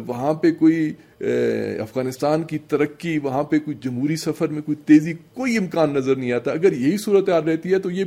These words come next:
پچھلے چالیس سال والا جو سلسلہ ہے وہ مزید چلے گا اور پتہ نہیں کب تک چلے گا۔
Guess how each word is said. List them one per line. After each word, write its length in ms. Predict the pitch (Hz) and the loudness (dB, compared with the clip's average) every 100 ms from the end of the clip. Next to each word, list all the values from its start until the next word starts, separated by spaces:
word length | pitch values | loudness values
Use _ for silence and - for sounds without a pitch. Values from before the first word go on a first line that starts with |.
| 190 | -6
پچھلے 240 | 185 196 | -6 -6
چالیس 360 | 190 175 160 180 | -2 -2 -2 -4
سال 260 | 175 156 | 0 0
والا 180 | 156 147 | 2 0
جو 120 | 143 | 0
سلسلہ 340 | 143 135 - 143 | -4 -8 -4 -2
ہے 40 | |
وہ 180 | 139 156 - - _ | 0 -2 -4 -18 _
مزید 340 | 113 131 170 170 | -4 0 0 0
چلے 300 | 160 - 156 | 0 2 2
گا 60 | |
اور 100 | 160 | 2
پتہ 220 | 151 156 175 | 0 0 0
نہیں 140 | 139 | 2
کب 180 | 107 - | -2 -6
تک 80 | 98 - | -12 -12
چلے 220 | 92 92 | -12 -12
گا۔ 120 | 95 | -12